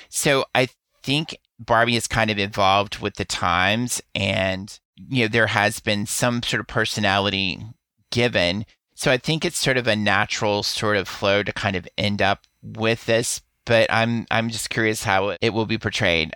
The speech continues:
I, I think Ruth Handler would be pleased to see that it's gonna be a, a feature-length film. I think, I think she would be very happy with this. So I'm excited to kinda see this bit of history added to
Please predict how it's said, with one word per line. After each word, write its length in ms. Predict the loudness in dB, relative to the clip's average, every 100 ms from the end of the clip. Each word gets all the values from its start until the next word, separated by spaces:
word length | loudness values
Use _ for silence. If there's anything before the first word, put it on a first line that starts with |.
| 0
I, 280 | 2 2 -2 _ -2
I 120 | 0
think 280 | 2 -2 -2
Ruth 220 | -4 -4
Handler 420 | 0 0 2 0
would 300 | 0 -2 -4
be 580 | -4 -2 0 0 -2 -8 _ -20
pleased 720 | -12 -2 0 0 -2 -4 -8 _
to 100 | -4
see 260 | -2 -2 0
that 140 | 0
it's 200 | 0 -2
gonna 240 | -4 -4 -2
be 220 | -2 0
a, 200 | 2 0 -2
a 120 | -4
feature-length 680 | -4 -8 -6 -4 -2 -4 -6
film. 340 | -4 -2 -2 -2
I 80 |
think, 280 | -4 -6 -6 -4
I 140 | -4
think 200 | -4 -6
she 200 | -4 -4
would 140 | -4 -4
be 200 | -6 -4
very 240 | -2 0
happy 360 | 2 0 -2 -6
with 180 | -6
this. 240 | -2 -2 -2
So 480 | -4 -2 0 0 -4 -10 _ _
I'm 240 | -2 0
excited 720 | 0 -2 -2 2 2 2 0 0
to 120 | -4
kinda 380 | -2 -2 0 -2
see 720 | -2 -4 -2 -2 -2 -4 -10 _ _ _ _
this 720 | -12 -2 0 0 -4 -6 -10 _ -6
bit 200 | 0 2
of 100 | 2
history 460 | 0 -2 0 -2 0
added 280 | 2 0 -2
to 460 | -2 -2 -2 -4